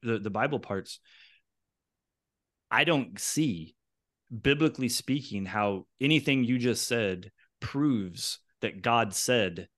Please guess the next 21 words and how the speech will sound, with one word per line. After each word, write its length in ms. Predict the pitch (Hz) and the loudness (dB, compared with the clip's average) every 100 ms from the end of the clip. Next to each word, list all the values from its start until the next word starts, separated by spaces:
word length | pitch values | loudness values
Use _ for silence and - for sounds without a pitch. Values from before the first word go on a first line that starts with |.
| - | -10
that 100 | 95 | -4
he 140 | 113 | -2
existed 480 | 95 95 90 - 90 | -2 -4 -6 -8 -10
before 280 | 92 - 92 | -10 -8 -8
space 320 | - 92 - | -6 -8 -8
and 120 | 87 | -10
time. 240 | 90 87 113 _ _ _ _ _ _ _ - | -12 -12 -18 _ _ _ _ _ _ _ -4
Simply 400 | - 180 175 135 | 0 2 4 4
saying 320 | 170 160 123 | 4 4 2
"I 200 | 113 127 | 2 2
am" 500 | 117 135 101 92 95 _ - - | 4 2 0 -4 -8 _ -12 -2
and 200 | 117 107 | 0 4
doing 260 | 135 131 | 4 4
some 180 | 123 110 | 2 -2
supernatural 720 | - 135 123 110 120 110 107 | 0 0 0 0 -2 -2 -6
things 600 | 90 123 123 92 87 - - - - - | -2 0 0 -2 -6 -12 -16 -20 -20 -4
gives 320 | 123 127 95 | 2 2 2
no 360 | 107 117 143 143 | 2 4 4 4
indication 920 | 127 131 110 - 131 139 - 98 95 | 2 0 0 -2 -2 -2 -4 -6 -6
of 200 | 98 - | -8 -10
pre-existence. 1000 | - 135 110 90 123 - - - - | -4 -2 -2 -4 -8 -8 -12 -14 -14